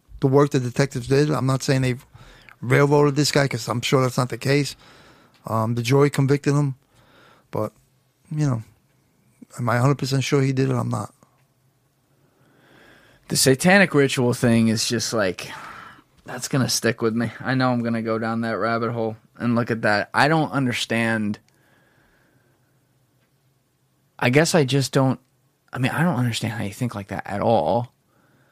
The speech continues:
Speaker 2: regardless of where you're from. But then the whole, like, when they talk about it in the context of powerful society, right? Like,
Speaker 1: Right.
Speaker 2: really rich people, like
Speaker 1: Right.
Speaker 2: the elites.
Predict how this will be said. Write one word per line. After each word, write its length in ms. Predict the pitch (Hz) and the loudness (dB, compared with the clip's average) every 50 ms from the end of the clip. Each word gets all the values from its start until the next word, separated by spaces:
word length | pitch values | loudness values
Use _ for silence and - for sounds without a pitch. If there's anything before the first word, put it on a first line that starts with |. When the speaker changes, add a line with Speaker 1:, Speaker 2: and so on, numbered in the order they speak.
| _ _ _ _ _ _ _ _ _ | _ _ _ _ _ _ _ _ _
Speaker 2:
regardless 460 | - 131 - - 123 120 120 113 - - | -18 -4 0 2 4 4 4 2 0 0
of 80 | 107 | 0
where 220 | 104 104 110 117 117 | 2 2 2 2 2
you're 100 | 110 107 | 0 0
from. 320 | - - 110 101 92 95 | -2 -2 0 0 0 0
But 160 | 107 110 - - | -2 -4 -2 0
then 220 | 135 127 123 123 | 2 2 4 2
the 80 | 123 113 | 2 0
whole, 360 | - - 170 175 175 160 151 | 0 0 2 2 4 4 4
like, 380 | 139 113 107 107 101 - - - _ _ | 2 2 2 0 -4 -6 -10 -16 _ _
when 160 | 135 131 120 | -2 0 2
they 100 | 117 113 | 2 2
talk 300 | 110 - 131 127 120 - | 0 2 0 0 0 0
about 240 | 123 117 120 113 117 | 0 0 2 2 2
it 100 | 117 82 | 0 0
in 140 | 87 110 113 | 0 0 0
the 80 | 110 110 | 0 0
context 580 | - 120 117 117 113 - 120 113 113 - - | 0 0 2 2 2 2 2 0 0 0 0
of 340 | 120 110 101 104 - - - _ _ _ _ _ _ _ _ _ _ _ _ _ _ _ _ _ _ _ _ _ _ _ _ | 0 0 0 -2 -6 -12 -18 _ _ _ _ _ _ _ _ _ _ _ _ _ _ _ _ _ _ _ _ _ _ _ _
powerful 480 | - - 120 113 113 113 110 - 120 113 | -2 2 2 4 4 2 2 0 -2 -2
society, 540 | - 120 110 - 120 120 117 120 120 110 - _ | -2 -2 0 2 2 2 2 2 0 -2 -4 _
right? 300 | - 113 120 117 117 - | -2 0 0 0 0 0
Like, 180 | - 113 113 107 | -2 -4 -4 -2
Speaker 1:
Right. 100 | 110 110 | 0 0
Speaker 2:
really 200 | 113 113 113 113 | 2 2 2 2
rich 260 | 113 113 113 113 - - | 2 0 0 -2 -2 -2
people, 320 | 123 117 113 - 113 113 | -2 0 0 0 2 2
like 100 | 113 117 | 4 2
Speaker 1:
Right. 60 | 113 113 | 4 4
Speaker 2:
the 80 | 127 120 | 2 2
elites. 580 | 110 107 110 110 113 113 - - - - - | 2 2 2 2 0 0 -2 -4 -6 -6 -8